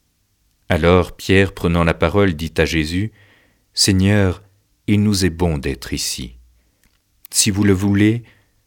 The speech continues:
faisons-y trois tentes, une pour vous, une pour Moïse et une pour Élie. » Comme il parlait encore, voici qu'une nuée lumineuse les couvrit,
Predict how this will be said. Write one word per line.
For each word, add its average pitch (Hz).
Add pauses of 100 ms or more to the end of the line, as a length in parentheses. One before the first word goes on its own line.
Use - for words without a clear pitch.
(120)
faisons-y 107
trois 101
tentes, 71 (600)
une 104
pour 92
vous, 104 (380)
une 98
pour 82
Moïse 82 (580)
et 90
une 87
pour 85
Élie. » 67 (2000)
Comme 92
il 92
parlait 98
encore, 101
voici 82
qu'une 85
nuée 98
lumineuse 87
les 80
couvrit, 82